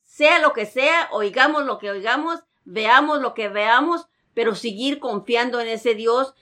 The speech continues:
que nos dejó esta, esta escritura escrita para hoy, junio tres, dos mil veinte, para que la sigamos pronunciando por medio de Radio Vida y Visión Hispana. Y gracias a Dios por eso que tenemos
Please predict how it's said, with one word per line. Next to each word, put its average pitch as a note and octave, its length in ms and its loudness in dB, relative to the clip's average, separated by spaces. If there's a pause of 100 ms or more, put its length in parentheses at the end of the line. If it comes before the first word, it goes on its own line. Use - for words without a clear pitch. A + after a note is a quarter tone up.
(160)
que A3+ 100 0
nos G3+ 160 2
dejó G3+ 300 2
esta, B3 320 0 (480)
esta G#3+ 240 0
escritura B3 560 -4
escrita B3+ 640 -6 (300)
para G3+ 320 4
hoy, B3 240 2
junio C#4+ 500 -2
tres, A3+ 400 -4
dos F#3 180 -6
mil A3+ 240 -6
veinte, C#4 520 -2 (200)
para A3 240 0
que A3 120 -2
la G#3 80 0
sigamos B3 720 0
pronunciando A3+ 1040 -2
por G3 180 -2
medio G#3 420 0
de G3+ 120 -2
Radio E3+ 420 0
Vida A#3+ 340 -2
y B3 200 -8 (100)
Visión F3+ 380 -2
Hispana. G#3 560 0 (280)
Y G3 100 -10
gracias A#3 400 2
a A#3 80 2
Dios A#3 300 0
por A3+ 180 -4
eso A#3+ 320 0
que C4 80 -2
tenemos A3 500 -4